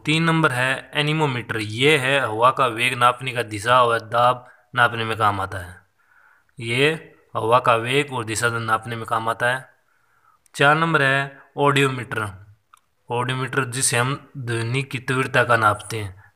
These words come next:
जैसे कि मैं क्या, कितनी तीव्रता से बोल रहा हूँ, इसको नापने में ये काम आएगा। और पाँच नंबर है बेराग्राफ, ये है वायुमंडल के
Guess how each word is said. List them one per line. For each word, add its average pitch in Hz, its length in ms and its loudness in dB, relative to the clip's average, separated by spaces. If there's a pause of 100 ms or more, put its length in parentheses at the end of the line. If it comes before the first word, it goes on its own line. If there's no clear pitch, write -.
जैसे 123 240 0
कि 120 60 -2
मैं 123 200 0
क्या, 131 240 2
कितनी 143 460 -2
तीव्रता 135 340 0
से 117 100 -2
बोल 123 160 -2
रहा 123 80 0
हूँ, 123 100 -2
इसको 120 200 -6
नापने 117 320 -2
में 117 140 -4
ये 131 120 0 (280)
काम 107 240 4
आएगा। 98 440 -6 (680)
और 117 120 -2
पाँच 160 320 4
नंबर 160 240 0
है 143 100 2 (220)
बेराग्राफ, 127 800 0
ये 143 220 2
है 139 180 0 (480)
वायुमंडल 147 580 0
के 131 320 -2